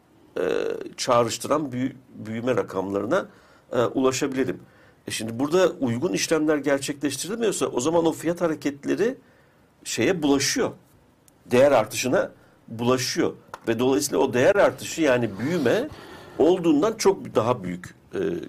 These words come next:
gözüküyor. Dolayısıyla biz aslında o zamanlar böyle z-, cılız bir şekilde dile getirmiştik. Ya bu eskisi deflatör meselesini de yitirmeyelim, e, şey yapalım diye falan.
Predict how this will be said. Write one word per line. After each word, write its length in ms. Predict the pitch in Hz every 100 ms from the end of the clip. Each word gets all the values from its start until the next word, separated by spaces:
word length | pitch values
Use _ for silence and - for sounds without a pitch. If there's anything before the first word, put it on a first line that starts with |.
| -
gözüküyor. 400 | 95 85 - 95
Dolayısıyla 460 | 156 151 - 127
biz 160 | 143 147
aslında 580 | 139 131 - 117 156 - - -
o 80 | 139
zamanlar 420 | 147 135 131 123 117 -
böyle 340 | 135 120 120 - - _ _
z-, 280 | 117 110 101
cılız 340 | 110 143 165
bir 40 | 127
şekilde 680 | - 90 90 90 - - -
dile 160 | 139
getirmiştik. 540 | 143 135 92 87 - 120
Ya 220 | 107 -
bu 120 | 110
eskisi 540 | 113 - 120 - - - -
deflatör 440 | 110 110 104 110
meselesini 560 | 107 104 101 98 - 110
de 120 | 104 - - - _ _ -
yitirmeyelim, 640 | 101 107 131 123 113 85 80 - _ _ _ _ -
e, 340 | 92 98 90 87 -
şey 160 | -
yapalım 380 | 117 - 101 98
diye 160 | 90 95
falan. 280 | 113 160